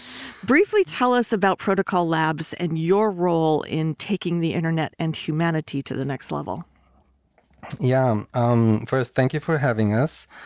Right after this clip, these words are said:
Speaker 2: Since you are asking about the North Star mission of Protocol Labs, so to speak, I, I think it's quite simple. I think it's really trying to sort of create a better world that is both, um, it's sustainable, fair, and inclusive.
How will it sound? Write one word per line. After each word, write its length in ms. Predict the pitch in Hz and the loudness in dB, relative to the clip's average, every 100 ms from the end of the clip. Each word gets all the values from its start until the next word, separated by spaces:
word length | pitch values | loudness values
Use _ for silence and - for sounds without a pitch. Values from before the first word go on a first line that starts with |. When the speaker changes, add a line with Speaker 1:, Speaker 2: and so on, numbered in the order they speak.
| - - | -20 -10
Speaker 2:
Since 380 | - 151 139 | 2 2 2
you 80 | 202 | 2
are 80 | 196 | 2
asking 600 | 120 127 139 - 127 110 - | 2 0 0 2 2 2 -4
about 300 | 107 117 113 | 0 0 2
the 280 | 110 101 98 - | 0 0 -2 -2
North 400 | 110 110 110 110 | 2 4 4 2
Star 380 | - - 107 104 | -4 0 2 4
mission 440 | 98 104 - 107 98 | 4 2 2 2 2
of 140 | 95 | 0
Protocol 420 | - 107 104 98 | -2 -2 -2 -2
Labs, 300 | 95 123 113 | 0 0 0
so 160 | - 110 | -2 -2
to 120 | 101 | -2
speak, 420 | 98 - 135 139 - - - - - - | -8 -4 -4 -4 -10 -16 -16 -18 -20 -10
I, 260 | - 143 - | -6 -6 -2
I 120 | 156 | 0
think 220 | 175 226 196 | 2 2 0
it's 100 | - | 0
quite 300 | - 139 - | 2 2 2
simple. 380 | 147 139 135 | 2 4 4
I 80 | 120 | 4
think 260 | 113 135 131 | 4 2 2
it's 220 | 117 - | -2 0
really 240 | 127 120 | 0 0
trying 260 | 110 120 117 | 2 4 4
to 80 | 104 | 0
sort 160 | 123 | 0
of 120 | 110 - | 0 0
create 360 | 117 110 113 | 2 4 2
a 60 | 101 | 0
better 380 | 101 110 110 101 | 0 0 0 0
world 440 | 95 101 113 101 | 2 4 2 2
that 160 | 101 101 | 0 0
is 160 | 95 | -4
both, 480 | 92 104 104 - - | 0 0 0 -4 -2
um, 560 | 101 95 95 92 90 87 | 2 2 2 0 -2 -4
it's 200 | 101 - | -6 -4
sustainable, 760 | 95 - 117 113 113 107 110 101 | -6 -2 2 2 2 2 0 0
fair, 440 | - 104 101 98 | -2 0 0 2
and 120 | 95 | 0
inclusive. 760 | 90 90 - 95 92 123 160 - | 0 -4 -2 -2 0 -2 -2 -12